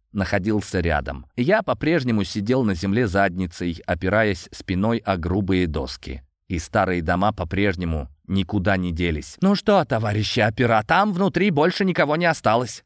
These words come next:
Снова раздался голос разноцветного. Так понимаю, это его мужик назвал Тихоном. Парень вынырнул с другого конца забора, хотя убежал до этого в противоположном направлении.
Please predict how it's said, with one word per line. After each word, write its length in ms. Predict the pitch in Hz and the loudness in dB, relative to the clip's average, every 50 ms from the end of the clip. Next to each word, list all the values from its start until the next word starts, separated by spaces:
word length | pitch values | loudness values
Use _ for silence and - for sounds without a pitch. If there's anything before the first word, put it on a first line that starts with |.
| _ - | _ -14
Снова 380 | - - 123 110 98 90 92 | -6 -2 0 2 2 2 2
раздался 440 | 95 95 87 101 101 92 - - 95 | 2 2 2 2 2 2 2 0 -2
голос 420 | 90 92 107 104 98 92 85 - - | 0 2 2 2 2 0 0 -4 -4
разноцветного. 1000 | - 104 104 101 92 87 104 104 - - 117 113 90 - - 82 78 73 73 78 - _ | -2 0 0 0 2 2 0 0 0 0 0 0 0 0 -2 -4 -2 -2 -2 -4 -4 _
Так 260 | - 139 151 - - | -2 -2 -2 -2 -4
понимаю, 720 | - - 160 156 151 147 143 160 180 185 170 170 165 - - | -4 -2 -2 0 0 0 2 2 2 2 2 0 0 -2 -2
это 260 | - 160 - - 165 | -4 -4 -2 0 -2
его 440 | 160 147 170 180 151 156 139 101 92 | 0 0 0 0 2 2 2 2 2
мужик 400 | 92 95 98 87 92 87 - - | 2 0 0 0 0 -2 -2 -2
назвал 400 | 98 95 87 90 95 90 87 85 | -2 -2 0 0 2 2 2 0
Тихоном. 640 | - - 135 117 92 - 90 85 80 78 76 73 - - _ _ _ _ _ - | -2 -2 -2 -2 -2 -2 -4 -4 -2 -2 -4 -6 -8 -12 _ _ _ _ _ -2
Парень 400 | - 113 123 127 123 123 123 120 | 2 2 4 4 2 2 0 0
вынырнул 580 | 104 117 131 127 120 117 113 113 117 110 110 104 | 0 2 2 2 2 2 2 2 2 2 0 0
с 60 | 98 | 0
другого 480 | 101 107 113 110 104 117 113 107 107 98 | 0 0 0 2 2 2 2 2 0 0
конца 360 | - 107 104 101 - 113 104 | 0 -2 -2 0 0 0 0
забора, 480 | 95 107 101 98 107 131 143 135 123 | 0 0 0 0 0 0 2 2 0
хотя 320 | - - 104 95 - 117 107 | 0 0 -2 -2 0 0 0
убежал 520 | 107 107 98 101 110 104 104 135 135 139 123 | 2 2 0 0 0 0 2 2 2 2 2
до 120 | 113 107 | 2 2
этого 360 | 107 117 117 - 120 113 110 | 2 2 0 0 -2 -4 -4
в 100 | 107 - _ | -4 -4 _
противоположном 1000 | - 120 123 113 - 127 135 127 - - 139 151 139 104 90 82 76 82 87 85 | -2 -2 -2 0 -2 -2 -2 -2 0 2 2 2 2 2 0 0 -2 -2 -2 -2
направлении. 720 | 85 85 80 - 98 95 95 92 85 82 80 80 78 78 | -2 -2 -2 -2 -2 -2 -2 -2 -2 -2 0 -2 -2 -4